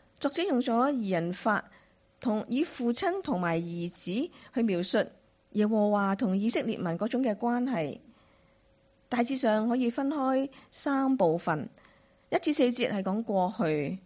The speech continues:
以色列民過去點樣蒙上帝揀選，但係身在福中不知福，佢哋背叛神。而五至七節就係講當下，因為執意背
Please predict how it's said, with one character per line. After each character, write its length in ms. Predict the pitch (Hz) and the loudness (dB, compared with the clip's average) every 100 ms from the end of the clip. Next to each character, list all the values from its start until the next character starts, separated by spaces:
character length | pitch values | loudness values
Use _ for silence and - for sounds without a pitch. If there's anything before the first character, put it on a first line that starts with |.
| - _ _ _ _ _ _ _ | -18 _ _ _ _ _ _ _
以 80 | - | 0
色 100 | 254 | 2
列 140 | 240 202 | 2 2
民 440 | 185 165 160 - - - - 254 | 2 0 -2 -6 -14 -14 -4 -2
過 100 | 254 | 2
去 60 | 262 | 0
點 140 | 262 | 2
樣 200 | 302 277 | 0 0
蒙 360 | 294 175 165 - | 0 0 -2 -6
上 340 | - 233 208 | -4 -2 0
帝 80 | 214 208 196 208 165 - - _ - | 0 0 2 0 -2 -8 -20 _ -6
揀 220 | 196 190 | -4 0
選， 580 | 233 - - 190 175 226 - - _ _ _ _ | 0 0 -2 -2 -2 -4 -10 -20 _ _ _ _
但 140 | 269 | -2
係 300 | 302 262 247 | 0 0 0
身 240 | - 311 339 | -2 -2 2
在 180 | 262 | 2
福 160 | 240 302 - | 2 0 -2
中 280 | 285 294 | 0 0
不 120 | 277 277 | 0 -2
知 240 | - 277 | -2 -4
福， 240 | 277 277 - | -2 -6 -4
佢 80 | 185 | -4
哋 200 | 180 175 - | -2 -4 -2
背 180 | 196 180 | 0 0
叛 220 | 180 170 | 0 -4
神。 320 | - 143 156 - _ _ _ _ - - | -4 -6 -6 -10 _ _ _ _ -20 -12
而 60 | - | -6
五 120 | 170 233 | -2 0
至 100 | 262 | 0
七 100 | 339 | 0
節 180 | 330 | 0
就 100 | 247 | 0
係 60 | 202 | 0
講 220 | 196 214 | 0 -2
當 320 | 240 277 285 320 | -2 -2 -2 -2
下， 280 | 233 175 - - - - | -2 -4 -6 -14 -20 -8
因 100 | 359 | -2
為 120 | 403 | 0
執 160 | 262 339 | 2 0
意 180 | - 233 | 0 0
背 160 | 233 | 0